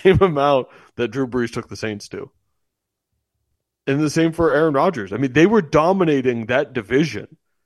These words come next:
I mean, believe me, as a Patriots fan, I understand when you're automatically in the playoffs by winning your division, so you're having a home playoff game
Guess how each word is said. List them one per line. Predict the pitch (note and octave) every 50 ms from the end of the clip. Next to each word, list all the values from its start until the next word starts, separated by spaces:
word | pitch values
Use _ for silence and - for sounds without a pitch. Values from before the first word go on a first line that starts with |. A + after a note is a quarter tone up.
| _ _ _ _ _ _ _ _
I | A#2+
mean, | A#2+ C3 A#2 - - - _ _ _ _ -
believe | A2+ A#2+ C#3+ D3+ B2+
me, | G#2+ G2
as | G#2+ A2
a | G#2 -
Patriots | - E3 F3+ - F#3+ D#3 -
fan, | E3+ D#3+ D3 -
I | C3 D3 F3
understand | G3 F#3 F3 D#3+ - - F3 E3+ E3+ D#3+ C3+ A#2+ A2 G#2 G2+ - - _ _ _ _ -
when | A#2 C#3 C#3 C#3 C#3
you're | C3 C3 B2+ A#2+ A#2 A2 G#2+ - -
automatically | - C#3+ F#3+ A3 G#3+ G3 G3 G3+ G#3 G#3 - E3+ D3 - C#3+
in | C#3+
the | D#3 D3
playoffs | - C3+ C3+ C#3 D3 D3+ - -
by | A#2+ A2
winning | G#2 G2 A#2 C3 D3+ D3+
your | C#3+ C3+ B2+
division, | A#2 G2+ A2 A2+ A#2+ A#2 C3 C3+ C#3 C#3+ C#3+
so | - -
you're | A2+ A2+ A2+ G#2+ G#2 F2+
having | - - C#3 C#3 C#3 C3
a | A#2+
home | A#2 B2+ B2+ A2+
playoff | - - A2 A2 A#2 A#2+ B2 - -
game | B2 B2+ A#2+